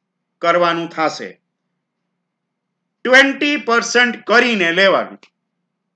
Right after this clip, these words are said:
એટલે અમીન માટે પ્રી કન્સ્ટ્રક્શનનું ઇન્ટરેસ્ટ એઇટી થાઉઝન્ડ, રાઈટ? So eighty thousand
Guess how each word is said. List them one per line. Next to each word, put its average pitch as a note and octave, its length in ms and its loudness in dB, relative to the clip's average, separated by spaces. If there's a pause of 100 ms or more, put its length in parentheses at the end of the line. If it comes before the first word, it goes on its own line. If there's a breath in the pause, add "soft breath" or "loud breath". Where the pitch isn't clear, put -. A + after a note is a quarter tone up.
(920)
એટલે F#3 560 0
અમીન B3 400 0
માટે G3 600 0 (680)
પ્રી C#4 200 2
કન્સ્ટ્રક્શનનું A3 1080 -4
ઇન્ટરેસ્ટ G3 760 -2 (240)
એઇટી A#3 360 0
થાઉઝન્ડ, B2+ 480 -6
રાઈટ? A3 460 2 (200)
So A3+ 560 0
eighty C#4 480 -4
thousand D3+ 640 -2